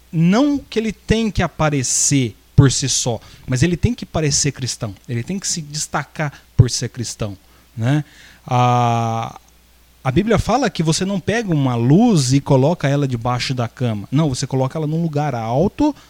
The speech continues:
pra poder iluminar todo o cômodo. Então, Cristo nos coloca em lugares altos, por muitas das vezes na vida,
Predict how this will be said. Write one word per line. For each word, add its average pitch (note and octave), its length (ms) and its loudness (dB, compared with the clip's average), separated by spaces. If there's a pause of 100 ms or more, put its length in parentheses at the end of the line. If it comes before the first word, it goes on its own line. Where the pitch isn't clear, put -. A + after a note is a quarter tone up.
(160)
pra C3+ 200 -2
poder D#3 260 2
iluminar F#3 440 2
todo F3+ 340 2
o C#4 40 0
cômodo. F#3 540 -2 (340)
Então, A3+ 300 6 (180)
Cristo C4+ 460 4
nos E3+ 240 6
coloca E3 540 2
em D#3+ 40 4
lugares B2+ 640 2
altos, - 760 -2 (840)
por B2+ 160 2
muitas D#3+ 280 -2
das A#2 240 -6
vezes A2+ 520 -6
na A2+ 200 -8
vida, C3+ 400 -2